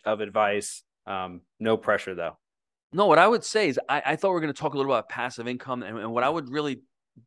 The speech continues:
Speaker 2: you know, challenge all listeners out there, if they haven't read the book, it's a simple book.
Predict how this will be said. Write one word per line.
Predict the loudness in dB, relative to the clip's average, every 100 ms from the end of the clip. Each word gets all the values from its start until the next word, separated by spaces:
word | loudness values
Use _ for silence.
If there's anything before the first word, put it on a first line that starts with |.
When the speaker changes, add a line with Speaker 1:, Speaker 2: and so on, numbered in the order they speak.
| _ _ _
Speaker 2:
you | -6
know, | -6 -6
challenge | -6 -4 -4 -2
all | -4 -4
listeners | -6 -8 -2
out | -2 -2
there, | -8
if |
they | -6 -6
haven't | -4 -4
read | -2 -4
the |
book, | -2 -2 -4
it's | -8
a | -14
simple | -10 -6 -4 -4
book. | -2 -4 -6